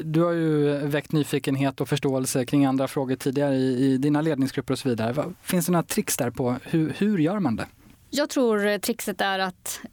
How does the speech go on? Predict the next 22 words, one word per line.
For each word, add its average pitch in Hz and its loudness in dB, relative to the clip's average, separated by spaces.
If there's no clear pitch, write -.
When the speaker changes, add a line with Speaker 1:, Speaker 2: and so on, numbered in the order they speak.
Speaker 2:
eh, 196 -8
som 233 0
jag 214 0
precis 196 -4
sa, 220 0
att, 190 -6
att 226 -4
själv, 220 -2
eh, 196 2
sätta 214 -2
sig 208 0
in 240 4
i 196 2
att - -8
hitta 214 -2
de 240 0
saker 247 -2
som 233 0
man 226 2
själv 269 0
inspireras 196 0
av 196 -2